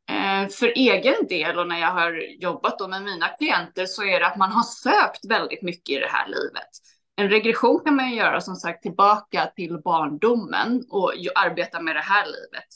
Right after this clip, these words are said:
Man kan gå ända liksom till man ligger i magen på mamman om man nu vill arbeta med det här livet. Men det är väldigt många som har kommit till mig som har just sökt och inte hittat det här.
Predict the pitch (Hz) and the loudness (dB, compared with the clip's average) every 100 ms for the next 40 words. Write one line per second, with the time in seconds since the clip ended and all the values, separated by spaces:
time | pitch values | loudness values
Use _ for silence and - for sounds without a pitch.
0 | _ - 185 196 196 190 190 180 175 175 | _ -8 -8 -6 -6 0 0 2 2 0
1 | 180 - 165 175 160 156 - 143 156 160 | -2 -8 -8 -6 -6 -4 -6 -4 -2 -2
2 | 160 160 151 143 175 165 - - 190 175 | 0 2 2 2 -2 -2 -8 -12 -4 0
3 | 160 160 175 151 185 175 165 170 165 151 | 0 2 2 2 -4 -4 2 0 0 -4
4 | 170 - _ _ _ - 190 170 170 - | -6 -8 _ _ _ -2 0 0 -2 -2
5 | 165 156 175 240 240 170 123 117 117 - | -4 -2 2 4 4 0 -4 -4 -6 -8
6 | - _ _ _ _ - 262 254 320 320 | -16 _ _ _ _ 2 4 6 4 2
7 | 277 226 208 202 196 - 202 202 - 285 | 0 -2 -6 -8 -10 -6 -4 -2 4 4
8 | 240 180 208 196 214 359 233 202 - - | 6 2 0 4 6 8 6 4 -2 -2
9 | 190 165 170 - 202 208 208 202 240 _ | 2 2 0 -2 0 0 -4 -6 -8 _
10 | 254 302 381 254 147 - 190 | -2 -2 2 2 2 2 -2